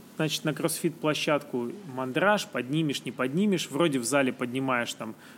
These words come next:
врывешь сто двадцать, сто тридцать, вышел на площадку, дай бог, сто десять, там, порвал. Ну, надо где-то, значит, опыт получать. Э, вот у нас появилась Железная Лига. Сначала там Путь к Олимпу, потом Железная Лига.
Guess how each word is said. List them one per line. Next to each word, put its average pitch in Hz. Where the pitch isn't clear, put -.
врывешь 143
сто -
двадцать, 135
сто -
тридцать, 190
вышел 143
на 127
площадку, 139
дай 131
бог, 151
сто -
десять, 139
там, 113
порвал. 127
Ну, 127
надо 156
где-то, 143
значит, 131
опыт 139
получать. 151
Э, 107
вот 147
у -
нас 156
появилась 139
Железная 123
Лига. 110
Сначала 113
там 104
Путь -
к -
Олимпу, 170
потом 120
Железная 110
Лига. 170